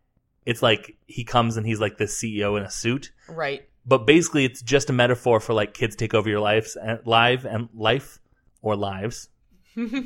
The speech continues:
Speaker 1: I know both the singular and plural of that word.
Speaker 2: <laughs>
Speaker 1: Totally good. Um, and, like, you know, he calls a meeting, but, like, it's just them sitting around the table, like, with him eating and throwing his food and whatever.
Speaker 2: Right.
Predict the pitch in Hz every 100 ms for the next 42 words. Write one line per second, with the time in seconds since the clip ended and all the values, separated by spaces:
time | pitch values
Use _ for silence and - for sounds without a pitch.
0 | 262 247 226 139 139 135 117 127 127 117
1 | - 120 113 107 101 110 104 101 101 101
2 | 104 98 101 - - - 107 113 107 101
3 | 101 98 95 98 - 107 - - - 127
4 | 123 117 113 _ _ _ - 151 233 233
5 | - - _ _ - 131 113 127 143 123
6 | 131 135 120 107 101 - - 127 120 117
7 | 110 123 110 113 107 - 107 110 104 104
8 | 110 107 101 101 - 104 104 104 104 101
9 | _ _ _ 110 98 107 104 104 101 101
10 | 101 98 95 101 98 95 117 110 117 123
11 | - 156 135 107